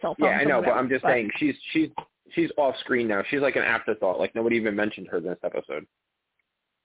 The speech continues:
Speaker 1: That's correct. I know. She's totally, although she was in the promo for next week. But so,
Speaker 2: Yeah,
Speaker 1: so
Speaker 2: I didn't see the promo.
Speaker 1: Mil-, M-, Mildred is only about, is she even twenty? Is she a teenager?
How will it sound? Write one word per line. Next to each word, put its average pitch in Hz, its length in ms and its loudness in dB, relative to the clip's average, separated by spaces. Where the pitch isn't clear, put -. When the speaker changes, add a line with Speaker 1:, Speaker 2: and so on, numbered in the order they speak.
Speaker 1:
That's - 240 0
correct. 247 340 -2
I 247 100 -8
know. 202 260 -10
She's 233 180 -12
totally, 247 260 -2
although 262 220 0
she - 60 -8
was 269 80 -4
in 247 60 -6
the 254 60 -2
promo 226 340 -4
for 208 100 -8
next - 200 -14
week. 190 200 -8
But - 200 2
so, 311 320 2
Speaker 2:
Yeah, 69 180 0
Speaker 1:
so 370 220 0
Speaker 2:
I - 60 -2
didn't 73 140 -10
see - 60 -6
the - 40 -6
promo. 69 260 -2
Speaker 1:
Mil-, 453 300 -2
M-, 302 120 -16
Mildred 349 460 -4
is 254 80 -10
only 302 400 -2
about, 226 560 -4
is 233 180 -8
she 233 80 -14
even 262 240 -8
twenty? 254 280 -6
Is 440 320 -10
she 240 100 -8
a - 40 -10
teenager? 349 500 -4